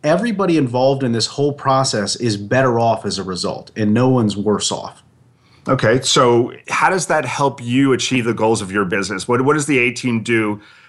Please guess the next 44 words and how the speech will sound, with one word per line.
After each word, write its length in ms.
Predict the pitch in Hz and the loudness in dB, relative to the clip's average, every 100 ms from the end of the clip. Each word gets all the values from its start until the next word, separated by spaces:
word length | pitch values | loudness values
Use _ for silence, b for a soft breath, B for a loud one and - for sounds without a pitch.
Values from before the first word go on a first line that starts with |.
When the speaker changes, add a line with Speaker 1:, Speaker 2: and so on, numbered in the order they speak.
| B | B
Speaker 2:
for 360 | - - 120 110 | -12 -2 0 0
you 560 | 107 113 113 107 107 - _ _ _ _ _ 127 | 0 2 2 0 -4 -12 _ _ _ _ _ _
so 240 | 120 131 | -6 -2
that 160 | 110 107 | 0 -2
you 320 | 107 120 127 | 0 2 2
can 200 | 120 113 | 0 -2
be 120 | 104 | 0
a 60 | 107 | 2
better 220 | 101 104 | 2 2
leader 280 | 101 107 95 | 2 2 0
of 60 | 87 | -2
your 100 | 85 | -2
business? 480 | 87 85 - - - b b b b | -2 -4 -8 -12 -14 b b b b
Speaker 1:
So 440 | - 175 151 - - 139 | 0 2 2 0 -10 0
one 120 | 165 | 2
of 60 | |
the 60 | 175 | 4
myths 440 | 131 139 135 - - | 4 2 2 0 0
about 640 | 110 113 110 - - B B _ _ 110 | 0 0 0 -2 -10 B B _ _ -6
hiring 460 | 107 139 139 139 | 0 2 2 2
folks 640 | 127 - 123 120 - - - | 0 0 0 0 -4 -6 -4
and, 220 | 117 107 | -4 -2
and 580 | 117 107 104 - 113 113 | -2 0 0 -2 -10 -2
building 300 | 127 139 139 | 2 4 4
more 240 | 123 127 | 4 2
of 80 | 117 | 2
an 80 | 120 | 0
organization 680 | 117 107 101 110 117 - 110 | 0 0 0 0 0 0 -4
is 120 | 98 | -2
that 160 | 104 104 | 0 0
it's 100 | - | 0
just 220 | 147 - | 0 2
gonna 120 | 135 | 0
be 220 | 117 117 | 2 2
more 320 | 104 113 113 | 2 4 2
work 320 | 98 107 104 - | 2 2 2 -2
for 160 | 104 | -2
me, 300 | 101 104 90 | 2 2 0
and 120 | 92 | -2
that 220 | 101 101 104 | -2 -2 -2
the, 180 | 101 | -2
the 120 | 95 101 | -2 -4
people 520 | - 160 156 135 110 | 0 0 2 0 0
issues 540 | 113 - 110 101 - | 0 2 2 2 -2